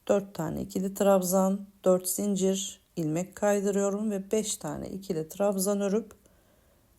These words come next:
yine boşluğa yaprağımı oluşturmuş oluyorum. Bu şekilde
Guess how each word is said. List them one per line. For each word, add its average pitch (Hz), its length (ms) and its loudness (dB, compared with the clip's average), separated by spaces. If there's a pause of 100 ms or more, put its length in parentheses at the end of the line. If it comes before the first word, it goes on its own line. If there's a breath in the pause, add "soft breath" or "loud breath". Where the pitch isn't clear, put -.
yine 196 500 2
boşluğa 190 640 0 (460 soft breath)
yaprağımı 185 600 -2
oluşturmuş 180 960 -6 (140)
oluyorum. 175 560 -4 (2750 soft breath)
Bu 370 80 4
şekilde 180 760 2